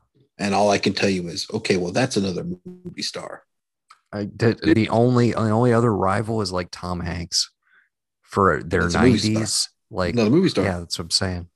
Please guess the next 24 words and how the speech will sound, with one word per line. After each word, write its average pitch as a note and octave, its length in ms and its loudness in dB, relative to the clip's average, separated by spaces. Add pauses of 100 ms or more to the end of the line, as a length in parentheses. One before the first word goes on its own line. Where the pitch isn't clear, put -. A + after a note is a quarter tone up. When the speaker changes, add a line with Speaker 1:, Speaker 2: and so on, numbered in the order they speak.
(400)
Speaker 2:
It's - 160 -10
just - 220 0
Speaker 1:
There's A2+ 140 0
a B2+ 80 2
lot C3+ 260 2
of, A#2 140 -2
there's A2+ 160 -2
a A2+ 40 2
lot A#2+ 280 0
of C#3 100 -4
actors A#2+ 420 -8 (200)
in G2+ 140 -4
the G2+ 120 0
nineties, F#2 420 -4
Noah. E2+ 280 -10 (100)
There's F#2+ 180 -2
four C3 440 2
movie A2+ 240 2
stars. E2+ 420 -12 (480)
Speaker 2:
<laughs> - 500 -8
Speaker 1:
Smith, D#3 380 0 (1040)
Tom A#2+ 240 0
Cruise, B2 180 4 (160)
Speaker 2:
Yep. G#2+ 80 -6